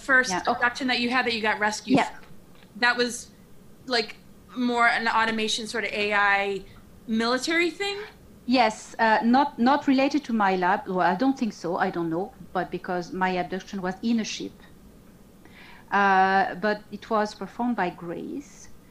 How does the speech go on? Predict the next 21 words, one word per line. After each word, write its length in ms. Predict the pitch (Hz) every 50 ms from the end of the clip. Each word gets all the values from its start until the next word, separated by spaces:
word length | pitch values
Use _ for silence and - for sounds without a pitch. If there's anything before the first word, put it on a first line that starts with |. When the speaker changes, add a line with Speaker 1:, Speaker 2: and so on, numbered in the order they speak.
| - - - - - -
Speaker 2:
uh, 220 | 175 175 175 175
small 340 | 170 - - 220 214 214 214
Greys, 480 | 208 180 156 151 170 214 240 - - - - -
uh, 220 | 196 185 185 185 180 - -
the 80 | 196
racist 400 | 180 185 202 226 226 - 208 - -
Solipsirae, 520 | - 175 170 - - - - 165 180 190 -
and 240 | 196 196 196 196 180
they 80 | 208
had, 420 | 190 175 180 180 175 175 175 175 - - -
uh, 260 | 170 170 165 160 160
synthetic 640 | 160 - - 202 196 - 190 185 185 - 170 175 170
life 180 | 160 156 160
forms, 440 | - - 185 156 151 156 - - - -
A 140 | 170 160 -
I 240 | 151 147 147 147 - - -
workers. 540 | 160 165 - - - - - - - - - - - - - - - - - - - - - - -
Speaker 1:
And 100 | 220 220 240
that 220 | 269 269 214 -
is, 220 | 233 220 214 214 190 185 - - - 127 - - - 156 - 202
but, 160 | 220 208